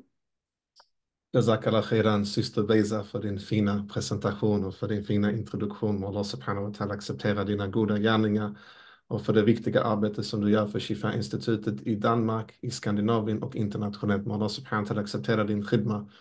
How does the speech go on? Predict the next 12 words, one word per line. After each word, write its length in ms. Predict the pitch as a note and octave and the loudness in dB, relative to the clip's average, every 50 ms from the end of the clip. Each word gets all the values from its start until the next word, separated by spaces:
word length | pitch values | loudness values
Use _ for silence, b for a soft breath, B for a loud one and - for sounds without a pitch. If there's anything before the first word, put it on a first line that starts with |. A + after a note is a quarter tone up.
| B B - | B B 0
ädla 240 | A2+ G#2 G#2 G#2+ G#2 | 0 2 2 2 0
syster. 440 | G2+ - - - - - A2 G2+ G2+ B B B B B B B B B B B B | 2 0 0 0 0 -2 -4 -4 -4 B B B B B B B B B B B B
Assalamu 460 | - G#2+ - - A#2+ A#2 A2+ A2 A2 | -2 -2 0 2 2 4 4 4 4
alaikum 360 | G#2+ A2+ A2 G#2+ - A2+ G#2+ | 4 4 4 4 2 0 2
wa 80 | G#2 G#2 | 2 2
rahmatullahi 580 | G#2 G#2 - A2 G#2 - A2 G#2 G#2 G2 G2+ | 0 0 -2 -4 -2 0 0 2 2 2 0
wa 140 | G2+ G#2+ A2+ | 2 0 0
barakatuh. 840 | G#2 A#2+ G#2+ G#2+ G#2 - A2+ A2 G#2 - B2 B2 C3 C3 B2+ A#2+ A2+ | 0 0 -2 -2 0 0 0 0 0 0 -2 -2 -2 -2 -2 -2 -2
Ädla 260 | G#2 G#2 A2 A2 G#2+ | -2 -2 -2 -2 -4
bröder 300 | G#2 A2 A#2 A2 G#2 A2 | -2 0 0 2 2 0
och 100 | A2 G#2+ | -2 -2
syster, 400 | - - A#2+ G#2 - - A2 A2 | 0 -2 -2 -2 0 -2 -4 -4